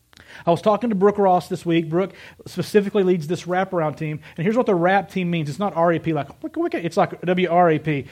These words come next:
And here's what wrap stands for. First, we wanna wrestle with, wrestle in prayer.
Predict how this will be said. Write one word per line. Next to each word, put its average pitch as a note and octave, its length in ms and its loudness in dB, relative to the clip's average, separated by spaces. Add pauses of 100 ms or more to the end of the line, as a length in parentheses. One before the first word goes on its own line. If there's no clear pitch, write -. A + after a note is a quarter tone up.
(180)
And D#3+ 100 -2
here's G3+ 140 4
what F3+ 240 2
wrap F#3 260 4
stands E3+ 320 -4
for. D#3 180 -2
First, A3 260 -2
we G#3+ 60 0
wanna G3 180 0
wrestle F3+ 360 0
with, F3 260 -4
wrestle F#3+ 440 0
in E3 80 -2
prayer. D3 460 -2